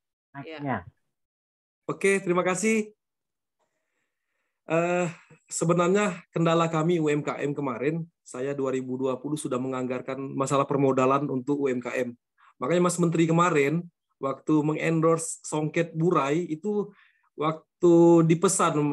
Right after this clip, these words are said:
Speaker 3: D M kami melalui Instagram Pokdarwis Desa Burai, itu hampir seratusan, tapi karena ibu-ibu punya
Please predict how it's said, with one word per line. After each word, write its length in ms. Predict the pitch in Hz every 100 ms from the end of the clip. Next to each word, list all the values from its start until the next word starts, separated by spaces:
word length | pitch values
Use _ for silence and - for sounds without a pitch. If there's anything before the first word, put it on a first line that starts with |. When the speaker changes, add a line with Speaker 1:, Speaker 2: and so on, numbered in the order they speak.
| 123 -
Speaker 3:
D 300 | - 143 143
M 160 | 147 147
kami 240 | 151 156
melalui 640 | 156 151 147 147 147 151
Instagram 720 | 151 - 143 143 147 147 147 143 _ -
Pokdarwis 400 | 139 143 143 143
Desa 240 | 143 147
Burai, 400 | 151 214 180 160 190 _ _ _
itu 100 | _ 180
hampir 240 | 175 180
seratusan, 560 | 160 170 170 170 196 190
tapi 240 | 165 160
karena 560 | 226 185 170 175 175 170 - _ _ -
ibu-ibu 720 | 180 170 196 185 165 190 190 - _ _ _ _
punya 680 | 170 180 180 180 180 180